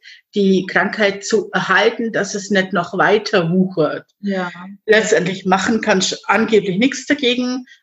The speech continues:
Speaker 1: was so halt auch nicht richtig ist, weil ich bin der Beweis, äh,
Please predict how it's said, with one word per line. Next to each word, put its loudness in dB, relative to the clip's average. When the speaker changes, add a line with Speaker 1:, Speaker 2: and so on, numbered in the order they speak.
Speaker 1:
was -2
so 2
halt 0
auch -2
nicht 2
richtig -4
ist, -2
weil 0
ich -6
bin 0
der -6
Beweis, -2
äh, 2